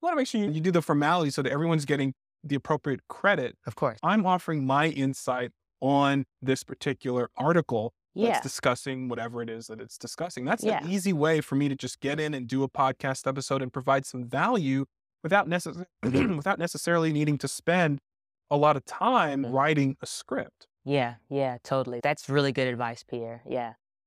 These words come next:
Speaker 2: And then, of course, another exciting thing folks can do is maybe have a guest of some sort. Once you get a little more into the flow, and let's say you've done an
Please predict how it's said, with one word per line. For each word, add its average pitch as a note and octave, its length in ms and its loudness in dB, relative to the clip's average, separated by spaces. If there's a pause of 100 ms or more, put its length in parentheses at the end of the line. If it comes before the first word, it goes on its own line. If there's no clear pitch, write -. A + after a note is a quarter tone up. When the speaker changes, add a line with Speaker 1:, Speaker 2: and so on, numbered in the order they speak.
Speaker 2:
And B2+ 160 0
then, C#3+ 260 4
of - 180 -4
course, E3 260 4
another D#3 280 2
exciting B2+ 440 -2
thing B2+ 200 -2
folks - 280 -6
can B2+ 160 -6
do A#2+ 180 -4
is A2 460 -6 (360)
maybe B2+ 220 6
have A#2+ 160 -2
a A#2 60 -6
guest B2 320 -4
of C3 80 -16
some D3 160 -12
sort. E3 240 -12 (100)
Once C#3+ 200 -2
you C3 60 0
get C3+ 100 4
a C3 40 4
little C3 240 0
more C3+ 200 2
into B2+ 260 -2
the B2 100 -2
flow, D#3 380 2 (580)
and B2+ 120 -4
let's C3+ 140 2
say D3+ 140 2
you've C#3+ 220 0
done D3+ 280 4
an C3 140 -2